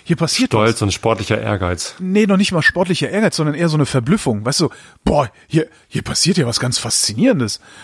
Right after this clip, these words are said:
Speaker 1: So, und da bin ich dann irgendwie am Ball geblieben und jetzt, äh, guck ich, dass ich halt auch, auch, ja, wieder aufhöre, für zwei zu fressen, was mir allerdings noch nicht so gut gelingt.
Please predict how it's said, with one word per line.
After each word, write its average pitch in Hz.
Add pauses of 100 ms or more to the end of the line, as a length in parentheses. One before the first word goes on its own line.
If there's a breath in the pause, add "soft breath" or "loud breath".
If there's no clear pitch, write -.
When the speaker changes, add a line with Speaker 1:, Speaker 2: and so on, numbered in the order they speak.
Speaker 1:
So, -
und 139
da 165
bin 226
ich -
dann 202
irgendwie 180
am 156
Ball 160
geblieben 139
und 139
jetzt, -
äh, - (320)
guck 170
ich, 151
dass 143
ich 139
halt 147
auch, 131
auch, 135 (280)
ja, 123
wieder 135
aufhöre, 147
für 131
zwei 139
zu -
fressen, 104
was -
mir 160
allerdings 151
noch 147
nicht 147
so 104
gut 98
gelingt. 85